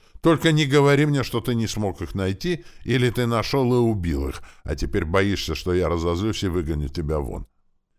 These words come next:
Крайт рассмеялся, упал в своё кресло и тут же подавился собственным смехом, видя суровый взгляд воина.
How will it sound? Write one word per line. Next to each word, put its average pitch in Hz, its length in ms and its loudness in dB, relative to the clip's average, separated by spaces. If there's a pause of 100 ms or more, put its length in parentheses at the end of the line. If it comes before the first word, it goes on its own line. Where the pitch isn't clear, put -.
(180)
Крайт 117 320 0
рассмеялся, 85 720 -2
упал 98 300 0
в - 40 -6
своё 85 280 0
кресло 151 520 -4 (200)
и 101 100 -4
тут 147 240 0
же 165 100 2
подавился 104 640 0
собственным 98 580 -4
смехом, 58 680 -8
видя 64 320 -6
суровый 73 420 -4
взгляд 64 400 -6
воина. 50 480 -8